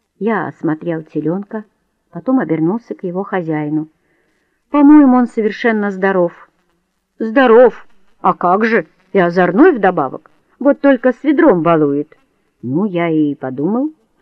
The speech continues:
может, вы сделаете ему какой-нибудь волшебный свой укол, он и перестанет». «Право же, мистер Даусон», — сказал я со смехом, — «это не имеет отношения к медицине.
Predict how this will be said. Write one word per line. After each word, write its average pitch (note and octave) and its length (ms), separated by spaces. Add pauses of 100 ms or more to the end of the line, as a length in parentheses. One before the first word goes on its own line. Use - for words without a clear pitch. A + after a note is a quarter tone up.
(140)
может, F#3 340
вы E3+ 160
сделаете C4 600
ему A#3 200
какой-нибудь F#3 640 (280)
волшебный E3 720
свой F3 360 (160)
укол, F3 440 (240)
он F#3+ 180
и B3 80
перестанет». A3 760 (1300)
«Право D4+ 480
же, B3+ 180
мистер A#3+ 540
Даусон», — F#3+ 920 (340)
сказал F3+ 420
я D#3+ 180
со E3+ 160
смехом, — D#3+ 560 (440)
«это A#3+ 240
не A#3+ 200
имеет B3 360
отношения A3 760
к G3+ 80
медицине. F#3 720